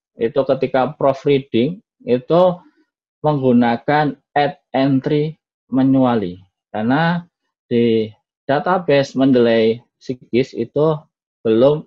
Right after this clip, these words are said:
ada Mendeleynya atau belum ada artikel yang, eh, terdapat di database. Kecuali kalau yang dulu-dulu sudah ada, kemudian, eh, mengimport lagi,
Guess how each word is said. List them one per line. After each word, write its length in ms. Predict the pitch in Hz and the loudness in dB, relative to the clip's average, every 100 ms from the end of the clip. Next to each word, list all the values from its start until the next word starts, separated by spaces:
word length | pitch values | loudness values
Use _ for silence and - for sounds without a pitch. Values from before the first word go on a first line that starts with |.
| _ | _
ada 600 | 113 117 - 135 143 147 - | -4 -4 0 0 0 -6 -8
Mendeleynya 720 | 127 123 113 113 110 117 - | -2 0 0 0 0 0 -2
atau 320 | 120 147 143 | -2 -2 -2
belum 280 | 120 117 101 | 0 0 0
ada 280 | 117 - 107 | -4 -4 -4
artikel 480 | 117 - - 127 | -6 -10 -6 -4
yang, 240 | 123 120 - _ _ _ _ _ _ | -4 -6 -12 _ _ _ _ _ _
eh, 280 | 117 110 104 - | -6 -4 -4 -4
terdapat 400 | 120 117 107 131 - | -6 -4 -4 -4 -4
di 40 | 117 | -6
database. 640 | 101 98 87 92 - - | -6 -8 -10 -12 -12 -12
Kecuali 560 | 104 123 120 127 170 180 - - - _ 127 | -6 -2 2 4 2 0 -10 -20 -20 _ 0
kalau 240 | 131 131 | 2 4
yang 240 | 131 131 | 4 2
dulu-dulu 480 | 131 123 120 117 120 | 4 2 4 2 2
sudah 400 | 123 120 110 101 | 0 -2 -2 -2
ada, 400 | - 127 175 190 - - | 0 0 0 -4 -12 -20
kemudian, 880 | - 110 113 117 117 127 131 120 80 | -12 -8 -4 0 2 2 0 -2 -10
eh, 440 | _ 107 110 107 | _ -2 0 0
mengimport 560 | 104 101 131 120 127 120 | -2 0 0 2 -2 0
lagi, 480 | 120 101 135 190 | 0 0 -2 -4